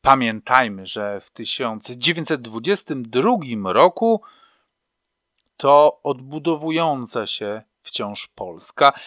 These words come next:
zaledwie rok wcześniej udało się przełamać dziką falę bolszewików zmierzających ze swoimi hasłami rewolucyjnymi na zachód.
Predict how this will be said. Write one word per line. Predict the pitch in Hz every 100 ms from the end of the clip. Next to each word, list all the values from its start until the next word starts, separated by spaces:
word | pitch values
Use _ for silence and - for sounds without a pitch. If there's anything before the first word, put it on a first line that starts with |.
| -
zaledwie | 135 208 233 214 240
rok | 220 185 180 233 -
wcześniej | - 254 226 - 151
udało | 135 156 160 151
się | 151 123
przełamać | - - 143 170 165 139 - -
dziką | 120 160 - 143
falę | - 151 156 127
bolszewików | 135 143 - 131 139 151 - 139 - - - _ _
zmierzających | 110 104 113 147 143 127 127 135 - 113
ze | 113
swoimi | - 127 123 120 117
hasłami | - 120 - 135 127 117
rewolucyjnymi | 117 110 120 113 123 113 110 107 107 - _ _
na | 127 127 123 120
zachód. | 127 120 - - _